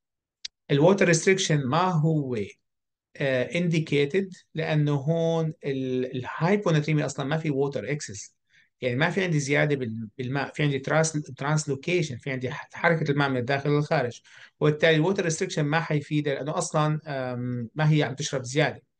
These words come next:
الايزوتونيك سالين ما موجوده،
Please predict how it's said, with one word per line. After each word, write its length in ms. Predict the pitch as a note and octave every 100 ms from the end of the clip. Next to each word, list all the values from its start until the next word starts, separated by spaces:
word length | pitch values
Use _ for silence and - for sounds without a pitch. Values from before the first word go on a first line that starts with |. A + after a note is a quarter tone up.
| _ - - - -
الايزوتونيك 600 | D3+ E3 F3+ F#3+ F#3+ F#3+
سالين 380 | F#3+ F3 F3+ F3+
ما 180 | D#3+ E3+
موجوده، 680 | E3+ D#3+ D3 D#3+ D#3+ F3